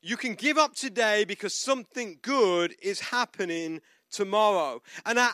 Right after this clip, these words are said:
actions of today can and will affect our tomorrows. See, tomorrow, especially for the Christ follower, promises to be so much better than today. So why would I make a bad choice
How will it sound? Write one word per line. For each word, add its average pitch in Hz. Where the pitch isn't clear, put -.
actions 285
of 269
today 226
can 269
and 233
will 247
affect 202
our 190
tomorrows. 214
See, 262
tomorrow, 269
especially 269
for 254
the 220
Christ 254
follower, 208
promises 277
to 240
be 214
so 302
much 254
better 175
than 202
today. 175
So 226
why 226
would 277
I 269
make 226
a 220
bad 202
choice 175